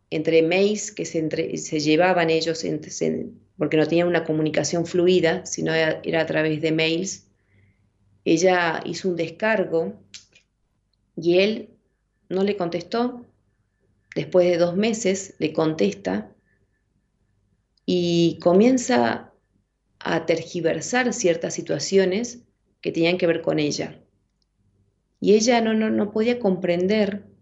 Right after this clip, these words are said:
por qué él le hacía esto, o sea, por qué ella decía, "¿Por qué él me hace esto? ¿Por qué directamente me coarta o no me, no se sienta frente a mí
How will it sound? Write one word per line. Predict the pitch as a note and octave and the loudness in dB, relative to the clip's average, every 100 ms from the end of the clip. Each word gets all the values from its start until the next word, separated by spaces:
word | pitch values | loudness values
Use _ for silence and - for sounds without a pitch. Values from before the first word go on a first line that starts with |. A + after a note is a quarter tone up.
| _ - | _ -4
por | E3 | -2
qué | E3 G#3+ | 0 2
él | G3+ | 2
le | |
hacía | F3+ - F2+ F3 | 0 -2 0 2
esto, | G2+ F#2+ - | 0 -2 -8
o | E2 | -8
sea, | - - - - - | -6 -6 -6 -10 -8
por | - F#3+ | -6 2
qué | F#3+ | 6
ella | G3 | 6
decía, | F#3+ G3+ F#3+ F#3+ | 6 4 2 2
"¿Por | F3 - | -6 -4
qué | A#3 A3+ - | -4 -2 0
él | G#3 G3+ | 2 2
me | G3 | 0
hace | G3+ - F3+ | -2 -2 -2
esto? | E3 - - - - _ _ _ _ _ _ - | -2 -6 -10 -10 -14 _ _ _ _ _ _ 0
¿Por | E3 - | 2 4
qué | A3+ | 4
directamente | A3 G3+ G#3 G3+ G3+ G3+ G3+ G#3 G3+ F#3+ - - _ _ _ - | 6 4 2 2 4 2 2 4 4 2 -4 -16 _ _ _ -2
me | E3 D#3 | 0 2
coarta | - F3+ G#3 G#3 - F3 F#3+ - _ _ _ | 4 4 4 0 -2 -4 -4 -10 _ _ _
o | - E3+ | -6 0
no | F3+ | 2
me, | F#3+ - | 2 2
no | G3 | -4
se | G3+ G3 - _ | -4 -6 -12 _
sienta | - - G3+ G3 G3 | -16 -4 0 2 0
frente | F3+ F#3 F3+ F3+ F3+ - - | 0 -2 -2 -2 -2 -4 -4
a | F3 | 2
mí | F#3+ G#3 G#3+ - | 4 4 0 -8